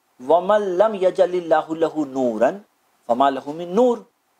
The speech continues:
जिसके लिए अल्लाह रोशनी नहीं बनाता, उसके लिए कोई रोशनी नहीं है।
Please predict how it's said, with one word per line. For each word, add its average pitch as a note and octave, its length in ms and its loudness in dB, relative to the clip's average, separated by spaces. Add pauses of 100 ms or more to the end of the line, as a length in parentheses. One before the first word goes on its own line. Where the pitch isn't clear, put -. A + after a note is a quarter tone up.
(340)
जिसके A3 480 0
लिए F#3+ 440 2
अल्लाह F#3 480 2
रोशनी E3 480 -2
नहीं F#3 220 0
बनाता, D#3 500 0 (500)
उसके C#3+ 220 -4
लिए E3+ 100 4
कोई G3+ 200 4
रोशनी D#3+ 340 2
नहीं A2 200 -20
है। F#2+ 80 -20